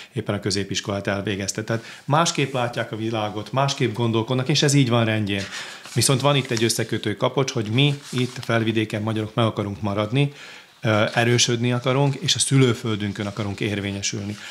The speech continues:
Ez egy nagyon fontos. Mi nem akarunk innen elmenni. Itt laktak az őseink, itt éltek az őseink, ide kötnek a gyökereink, ide kötnek a hagyományaink, a kultúránk, és így tovább. Mi itt akarunk érvényesülni, itt akarunk megmaradni, és itt akarunk erősödni, és egyébként,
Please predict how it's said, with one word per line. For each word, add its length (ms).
Ez 120
egy 100
nagyon 240
fontos. 400
Mi 120
nem 140
akarunk 360
innen 260
elmenni. 540
Itt 160
laktak 280
az 100
őseink, 480
itt 160
éltek 240
az 120
őseink, 500
ide 260
kötnek 360
a 40
gyökereink, 680
ide 240
kötnek 300
a 40
hagyományaink, 720
a 80
kultúránk, 600
és 160
így 80
tovább. 300
Mi 180
itt 220
akarunk 400
érvényesülni, 720
itt 220
akarunk 320
megmaradni, 640
és 140
itt 120
akarunk 300
erősödni, 380
és 200
egyébként, 760